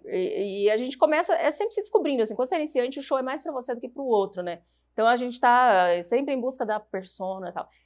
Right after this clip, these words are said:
Eu sou boa de resposta rápida, então, assim, eu sou boa de interação, né? E eu fui descobrindo isso no palco. Então, assim, teve um dia no Armazém do Alemão que, putz, eu, as três, quatro primeiras vezes que eu fiz no Armazém do Alemão, nossa, gente, é, eram as plateias mais difíceis do Brasil, assim.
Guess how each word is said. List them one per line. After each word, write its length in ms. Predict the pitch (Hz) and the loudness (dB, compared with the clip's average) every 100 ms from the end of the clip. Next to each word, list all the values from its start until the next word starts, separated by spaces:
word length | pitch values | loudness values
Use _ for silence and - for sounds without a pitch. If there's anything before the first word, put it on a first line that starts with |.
| - | 2
Eu 120 | 285 | 2
sou 140 | 392 294 | 4 4
boa 240 | 277 302 | 6 6
de 80 | 240 | 4
resposta 460 | 226 220 220 208 202 | -2 -4 -4 -4 -4
rápida, 420 | 190 170 - 170 | -2 -2 -2 -8
então, 320 | 175 190 220 | -4 -2 -2
assim, 200 | 254 247 | -4 -4
eu 80 | 196 | -6
sou 120 | 185 | -6
boa 180 | 214 233 | -6 -6
de 160 | 214 240 | -8 -10
interação, 640 | 277 262 330 - 247 220 - _ _ _ _ | -4 -4 -4 -2 -2 -2 -10 _ _ _ _
né? 240 | 185 175 | -6 -2
E 120 | 175 214 | 2 2
eu 80 | |
fui 220 | 226 277 302 | 2 -2 -6
descobrindo 440 | - 277 302 311 | -6 -4 -4 -4
isso 220 | 302 311 | -8 -8
no 80 | 320 | -6
palco. 380 | 330 233 208 208 | 0 2 2 -2
Então, 160 | 208 214 | -6 -6
assim, 220 | 214 214 | -6 -6
teve 200 | 208 208 | -4 -4
um 120 | 240 | -4
dia 260 | 220 202 233 | -6 -6 -6
no 80 | 226 | -4
Armazém 280 | 208 196 202 | -4 -6 -6
do 80 | 196 | -6
Alemão 320 | 196 180 175 | -4 -4 -8
que, 180 | 185 185 | -10 -14
putz, 380 | - 214 - - _ _ _ - | -6 -8 -8 -18 _ _ _ -6
eu, 240 | 175 202 | -2 2
as 140 | 226 - | 0 0
três, 240 | 196 233 | -6 -4
quatro 160 | 233 226 | -6 -6
primeiras 260 | 208 196 185 | -6 -4 -4
vezes 160 | 175 | -6
que 80 | - | -10
eu 40 | |
fiz 120 | 180 190 | -14 -12
no 80 | |
Armazém 320 | 180 175 175 180 | -10 -10 -10 -8
do 60 | |
Alemão, 500 | 185 170 170 208 190 - _ _ | -8 -8 -10 -12 -16 -20 _ _
nossa, 440 | 180 190 208 - | -10 -8 -8 -12
gente, 320 | 170 160 156 | -14 -16 -12
é, 20 | 165 165 160 | -8 -4 -4
eram 120 | 165 | -4
as 100 | 160 | -6
plateias 280 | 190 180 185 | -8 -8 -8
mais 160 | 190 190 | -8 -12
difíceis 300 | 220 214 214 | -14 -14 -8
do 60 | |
Brasil, 360 | 202 269 240 220 | -6 -4 -4 -6
assim. 220 | 202 185 | -8 -12